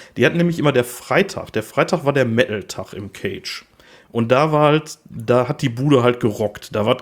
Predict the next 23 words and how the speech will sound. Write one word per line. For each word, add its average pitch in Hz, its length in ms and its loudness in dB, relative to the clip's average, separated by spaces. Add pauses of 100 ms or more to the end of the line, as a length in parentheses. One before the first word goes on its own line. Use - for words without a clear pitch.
knallevoll, 160 920 0
da 123 140 2
ging 135 300 0
wirklich 160 280 -4
gar 127 160 2
nichts 175 200 -4
mehr, 165 80 0
da 160 80 2
konntest 139 280 -4
du 135 40 -2
die 123 80 -2
Luft 160 200 -6
schneiden. 165 600 -4 (400)
Das 123 200 -4
war 139 220 0
einfach 165 380 -2
nur 151 520 -2
krass - 500 -6
voll. 156 420 0 (460)
Und 120 120 -4
dann 131 160 2
hat 156 140 -4
der, 123 720 4